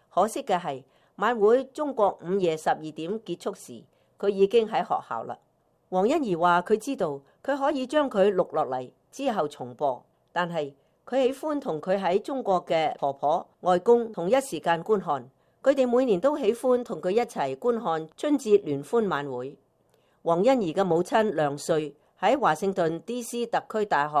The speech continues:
擔任電腦學教授。梁瑞話，佢哋屋企有一個非常特殊嘅傳統，就係佢哋喺過年嘅時候要一齊包餃子、睇電視、睇新年聯歡晚會。而家冇放假，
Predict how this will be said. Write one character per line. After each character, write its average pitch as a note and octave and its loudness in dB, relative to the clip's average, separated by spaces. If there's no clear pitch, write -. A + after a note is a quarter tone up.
擔 A3 2
任 D3 0
電 D#3 -6
腦 D3+ -2
學 D3+ -2
教 C#3+ -2
授。 C3 -8
梁 F3+ 0
瑞 G3 -4
話， F3+ -2
佢 C#4 -2
哋 C4+ 0
屋 E4+ 2
企 C#4 4
有 C4+ 4
一 - -4
個 B3 0
非 E4 -2
常 D3 -6
特 E3 0
殊 - -10
嘅 D#3 -4
傳 C#3+ -10
統， C3 -8
就 F#3 4
係 F#3 6
佢 G3+ 0
哋 F#3 0
喺 F3+ 0
過 F#3 2
年 D#3 -4
嘅 E3+ 0
時 D#3+ -6
候 D#3+ 2
要 F3 0
一 G3 4
齊 A3 -4
包 G3+ 2
餃 D3 -4
子、 C3 -16
睇 D#3+ -4
電 D#3 -8
視、 A#2+ -16
睇 F#3+ 2
新 C#4+ 0
年 E3 0
聯 C3+ -6
歡 G#3 -4
晚 C#3 -4
會。 B2+ -12
而 F3+ 2
家 C#4+ 2
冇 F#3+ 4
放 F#3 0
假， D#3 0